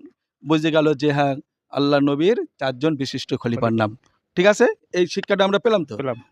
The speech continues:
Speaker 1: আচ্ছা, আপনি, আপনাকে এই একটা আমরা সান্ত্বনা পুরস্কার দিলাম। খুশি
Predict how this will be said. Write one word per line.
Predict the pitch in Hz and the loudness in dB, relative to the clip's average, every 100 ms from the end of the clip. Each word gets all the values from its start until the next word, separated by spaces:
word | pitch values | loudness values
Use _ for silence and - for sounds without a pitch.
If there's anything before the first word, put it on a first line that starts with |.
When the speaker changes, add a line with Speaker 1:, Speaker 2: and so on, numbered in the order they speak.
| _ 139 139 | _ -4 -4
Speaker 1:
আচ্ছা, | - - 104 - - - - - | -4 -16 -18 -20 -20 -20 -12 -8
আপনি, | 135 151 147 - _ _ _ _ - | -4 0 0 -2 _ _ _ _ -4
আপনাকে | 151 - 165 160 190 214 170 | -2 2 2 2 2 2 2
এই | 160 - | -2 -2
একটা | - 147 196 466 _ _ _ - | -4 -2 -4 -4 _ _ _ -8
আমরা | 135 143 170 | -2 -2 -2
সান্ত্বনা | - 131 139 127 | -2 -2 0 0
পুরস্কার | - 117 - 110 | -2 -4 -2 0
দিলাম। | 113 107 | 2 2
খুশি | 165 | 2